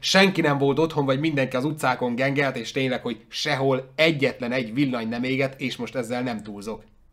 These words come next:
Berat mellett aztán estére beestünk egy kempingbe, és ott éjszakáztunk, majd másnap reggel, ö, hát én úgy voltam ezzel az awesome szurdokkal, hogy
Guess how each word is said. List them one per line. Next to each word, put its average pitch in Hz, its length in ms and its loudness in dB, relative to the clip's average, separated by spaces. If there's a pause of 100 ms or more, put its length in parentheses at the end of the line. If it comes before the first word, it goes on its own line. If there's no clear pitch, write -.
(180)
Berat 185 360 6
mellett 170 340 6
aztán 151 280 0
estére 139 540 2
beestünk 147 440 4
egy 127 100 -6
kempingbe, 147 420 2
és 123 120 -2
ott 170 180 0
éjszakáztunk, 143 680 0
majd 131 160 2
másnap 147 440 2
reggel, 143 500 4 (260)
ö, 131 160 0 (480)
hát 135 160 -8
én 160 160 -2
úgy 214 140 6
voltam 165 280 4
ezzel 156 200 2
az 160 100 2
awesome 175 320 0
szurdokkal, 160 580 2
hogy 147 200 2